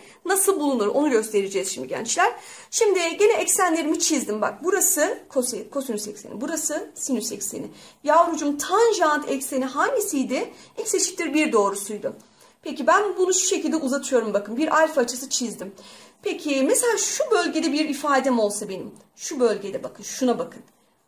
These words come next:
Alfa, hani bunlar ters açı, birbirinin aynısı. Şöyle baktığım zaman,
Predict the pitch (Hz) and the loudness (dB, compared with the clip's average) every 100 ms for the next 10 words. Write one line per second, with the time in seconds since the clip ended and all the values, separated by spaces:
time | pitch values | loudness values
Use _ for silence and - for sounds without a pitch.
0 | - 247 254 247 233 240 233 240 247 247 | 0 2 2 0 2 2 2 0 -2 -2
1 | 214 214 214 214 214 208 226 233 202 196 | -6 -8 -8 -6 -6 -4 -2 -2 -2 -2
2 | 240 302 - - - - 392 403 339 294 | 2 2 0 -16 -14 -8 -2 -2 2 2
3 | 285 - 269 269 220 208 190 | 2 -2 0 0 0 -4 -6